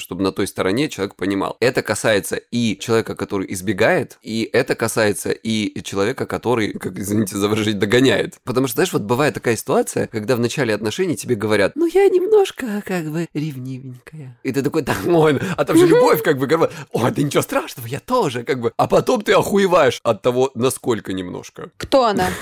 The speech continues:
Speaker 1: <laughs> Не знаю, кто она.
Speaker 2: Нет, кто она?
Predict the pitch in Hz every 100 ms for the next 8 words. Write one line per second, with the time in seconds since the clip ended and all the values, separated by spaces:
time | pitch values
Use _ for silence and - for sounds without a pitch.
0 | 104 107 156 - 147 - 147 - 160 -
1 | 147 - - 151 - 135 240 202 240 139
2 | 110 - 120 104 98 95 92 - 240 208
3 | - 269 226 202